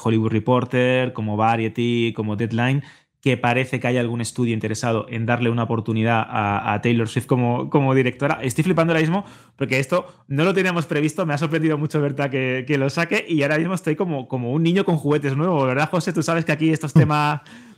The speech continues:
Speaker 1: estos temas es totalmente, eh, personal, pero sí es cierto que, que
Speaker 2: Sí,
Speaker 1: le ha
Speaker 2: sí.
Speaker 1: hecho un falta.
Speaker 2: Sí, sí.
Speaker 1: Y
Speaker 2: Del
Speaker 1: luego
Speaker 2: podcast Hermanos, quien no lo sepa, en Banda al Radio estamos hablando día sí y día también de, de ella. De hecho, hay una sintonía que hace,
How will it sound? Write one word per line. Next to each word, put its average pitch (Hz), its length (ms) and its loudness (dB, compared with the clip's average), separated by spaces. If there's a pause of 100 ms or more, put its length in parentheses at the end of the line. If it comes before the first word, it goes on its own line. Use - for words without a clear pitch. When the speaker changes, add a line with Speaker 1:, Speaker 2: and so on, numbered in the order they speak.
(140)
Speaker 1:
estos 156 320 0
temas 156 240 2
es 156 80 0
totalmente, 139 920 0
eh, 131 60 0
personal, 143 480 -2
pero 120 120 -2
sí 135 120 -2
es - 40 0
cierto 139 220 -2
que, 123 320 -2
que 117 240 0
Speaker 2:
Sí, 127 80 2
Speaker 1:
le 117 60 4
ha - 20 0
Speaker 2:
sí. 98 60 0
Speaker 1:
hecho 98 80 0
un 139 80 0
falta. 127 380 -4 (120)
Speaker 2:
Sí, 127 160 0
sí. 98 220 -4 (580)
Speaker 1:
Y 139 60 -2
Speaker 2:
Del 151 220 8
Speaker 1:
luego 160 180 6
Speaker 2:
podcast 165 240 4
Hermanos, 147 560 6
quien 139 240 2
no 143 100 4
lo 143 80 4
sepa, 151 300 4
en 143 80 4
Banda 139 220 4
al 123 40 2
Radio 135 480 4
estamos 123 380 0
hablando 123 640 2
día 127 240 2
sí 127 240 0
y 120 60 0
día 123 200 0
también 120 480 -2 (260)
de, 113 800 -2
de 123 120 -2
ella. 151 180 4
De 139 80 2
hecho, 143 160 2
hay 147 160 4
una 147 140 2
sintonía 151 560 6
que 127 360 0
hace, 123 960 0